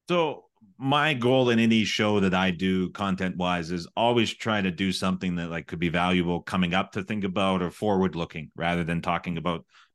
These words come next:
a whole bunch of stuff we've already bet. Um, I would say that right now we're going into the final week of the preseason, and there's going to be sort of this ten-day delay after we get to Sunday until we get to Thursday night football. You can probably make,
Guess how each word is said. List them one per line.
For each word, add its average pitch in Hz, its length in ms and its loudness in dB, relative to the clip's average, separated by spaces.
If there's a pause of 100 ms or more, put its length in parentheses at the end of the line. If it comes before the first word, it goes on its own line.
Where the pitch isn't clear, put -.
(120)
a - 40 -2
whole 92 60 0
bunch 90 220 0
of 90 80 -4
stuff 92 240 -2
we've 85 120 0
already 80 280 -2
bet. 71 260 -6 (220)
Um, 85 420 -2 (220)
I 135 180 2
would 156 180 -4
say 123 260 -2
that 104 180 -6
right 110 200 -2
now 104 220 2
we're 98 100 2
going 98 300 0
into 92 600 0 (340)
the 82 120 -6
final 123 300 0
week 120 220 0
of 101 60 -2
the 98 60 -2
preseason, 85 760 -6 (480)
and 87 160 -4
there's 92 220 2
going 90 220 -2
to 78 120 -8 (180)
be 90 180 0
sort 85 220 -6
of 80 80 -6
this 80 180 -6
ten-day 95 540 2
delay 87 640 0 (180)
after 90 220 -4
we 87 80 2
get 85 160 -2
to 90 80 -2
Sunday 87 340 0
until 82 280 -2
we 87 120 -2
get 87 280 -6
to 85 260 -4
Thursday 85 360 -4
night 78 240 -8
football. 67 440 -12 (1080)
You 131 380 4
can 175 240 2
probably 123 640 2
make, 101 380 -2